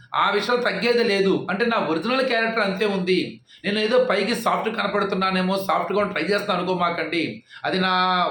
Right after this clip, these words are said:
ఒరిజినల్ అలానే ఉంది. Just ఈ, ఈ యొక్క మాట దగ్గర నేను ఎలా ఉన్నాను అని చెప్పేసి ఒక ప్రయత్నం కూడా చేయగలిగాడు.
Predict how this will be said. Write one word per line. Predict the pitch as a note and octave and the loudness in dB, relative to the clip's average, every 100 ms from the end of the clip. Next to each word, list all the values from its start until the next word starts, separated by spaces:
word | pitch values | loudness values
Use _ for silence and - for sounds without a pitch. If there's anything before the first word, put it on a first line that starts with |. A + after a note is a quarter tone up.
| C3+ | 0
ఒరిజినల్ | E3 G3 G#3+ | 0 2 2
అలానే | F3 F#3 G3+ | 2 2 0
ఉంది. | F3+ D#3+ F3 C3 A2+ - - B2+ | -2 0 0 0 -6 -14 -10 -4
Just | A3+ - | -2 0
ఈ, | A3+ G#3 F#3 F3 | 0 2 0 -2
ఈ | G#3 | 0
యొక్క | B3+ B3+ | 2 2
మాట | A3+ G#3+ G3+ | 2 0 0
దగ్గర | G3 G3 | -2 -2
నేను | G3 F3+ | -2 -2
ఎలా | E3 | 0
ఉన్నాను | G3 F#3+ F3 E3+ E3+ C3 F3+ | 0 0 0 -2 -4 -6 -6
అని | F#3+ F#3+ | -2 -4
చెప్పేసి | F3+ F3+ - G#3+ | -2 -4 0 -2
ఒక | F3+ | 0
ప్రయత్నం | D3+ G#3 G3 | -2 -2 -4
కూడా | E3+ F3 | -2 -2
చేయగలిగాడు. | E3 B2 A2 G2 | -2 -4 -6 -10